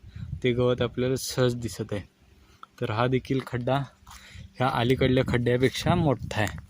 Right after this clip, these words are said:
तर नदी पूर्णपणे कोरडी आहे. पावसाळ्यात देखील ह्या नदीला यावर्षी तर काय पाणी आलेलंच नाही. पूर्ण पावसाळा गेला, आता स-, जवळपास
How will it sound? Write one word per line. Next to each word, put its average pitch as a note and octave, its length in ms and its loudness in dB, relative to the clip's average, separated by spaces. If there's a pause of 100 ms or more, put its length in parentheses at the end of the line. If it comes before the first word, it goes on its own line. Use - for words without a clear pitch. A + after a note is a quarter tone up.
(640)
तर B2 100 2
नदी B2+ 260 4
पूर्णपणे C#3+ 680 2
कोरडी C3 420 4
आहे. C#3+ 160 4
पावसाळ्यात C3+ 460 4
देखील C#3+ 400 0
ह्या C3+ 120 4
नदीला B2 400 2 (760)
यावर्षी B2 500 4
तर C3+ 100 4
काय C#3 160 4 (140)
पाणी B2+ 280 6
आलेलंच C3+ 520 6
नाही. B2+ 220 4 (1700)
पूर्ण C3+ 260 4
पावसाळा C3+ 600 2
गेला, B2 320 2
आता C3 220 -2
स-, - 200 -6
जवळपास B2 500 0